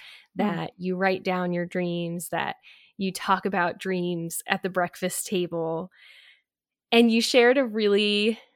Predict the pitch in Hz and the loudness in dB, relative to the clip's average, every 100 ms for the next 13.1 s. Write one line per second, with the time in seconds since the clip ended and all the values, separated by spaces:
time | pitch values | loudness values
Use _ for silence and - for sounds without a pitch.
0 | _ _ _ _ - 247 214 196 - 196 | _ _ _ _ -2 2 4 2 2 4
1 | 196 196 - 202 - 202 - 190 - 185 | 4 2 2 -2 -4 -4 -2 -2 -2 -4
2 | 185 185 180 - 175 170 196 202 - 185 | -2 -2 -4 -6 -6 -4 -6 -6 0 0
3 | 185 185 180 180 - 175 180 175 185 175 | 0 -2 -2 -4 -4 -6 -4 -4 -4 -6
4 | - 185 185 180 165 - 170 - - 180 | -6 -6 -6 -6 -4 -4 -6 -2 2 2
5 | - - - 214 - 214 220 226 220 185 | 2 -2 -6 -6 0 4 6 4 2 2
6 | 175 156 - _ _ _ 202 196 - 202 | 2 -2 -4 _ _ _ 2 2 2 2
7 | 202 190 190 190 185 180 180 160 160 196 | 4 0 0 -2 -2 -4 -4 -4 -4 -6
8 | - - - _ _ 202 202 185 190 202 | -10 -20 -20 _ _ 4 6 6 4 0
9 | 185 196 - 180 - 180 170 170 170 - | 0 0 -2 -2 -2 -2 -4 -4 -6 -6
10 | 170 170 170 160 - _ - 180 175 175 | -6 -4 -4 -6 -10 _ -4 -2 0 -2
11 | 175 - 170 156 - - 233 247 _ _ | -4 -6 -8 -6 -8 -6 -6 -10 _ _
12 | _ _ _ _ _ 214 190 175 165 165 | _ _ _ _ _ -4 -2 0 0 -2
13 | - | -4